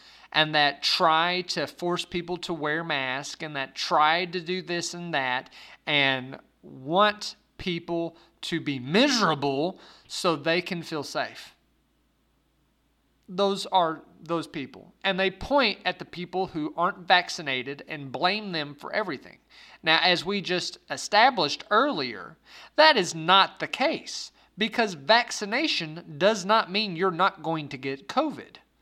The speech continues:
That has nothing to do with it. Now, on the other side of this coin,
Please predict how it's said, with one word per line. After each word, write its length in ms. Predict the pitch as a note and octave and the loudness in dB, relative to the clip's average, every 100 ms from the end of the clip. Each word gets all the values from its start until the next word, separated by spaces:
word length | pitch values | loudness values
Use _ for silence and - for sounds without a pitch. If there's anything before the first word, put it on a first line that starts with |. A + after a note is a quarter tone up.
| _ _ _ _ _ _ _ _ | _ _ _ _ _ _ _ _
That 360 | F3 F3 F3+ - | 4 6 6 -4
has 340 | D3+ D3 C3 | -8 -8 -8
nothing 600 | D3 D#3+ D#4 C#4+ F3 E3 | -14 2 4 4 0 -6
to 100 | F3 | -8
do 160 | F#3+ C#4 | -6 -4
with 220 | E3+ - | -6 -8
it. 200 | - - _ _ _ _ _ _ _ _ _ _ - | -18 -20 _ _ _ _ _ _ _ _ _ _ 0
Now, 320 | G3+ F#3 E3+ F#3+ | 4 6 6 6
on 160 | G3+ | 6
the 120 | G#3+ G#3 | 4 2
other 240 | D#4+ E4 | 2 4
side 300 | - G3 D#3 | 2 2 2
of 100 | A#2+ | 0
this 160 | A#2+ A2+ | -8 -10
coin, 460 | - C3+ C3 F3+ | -10 -12 -12 -14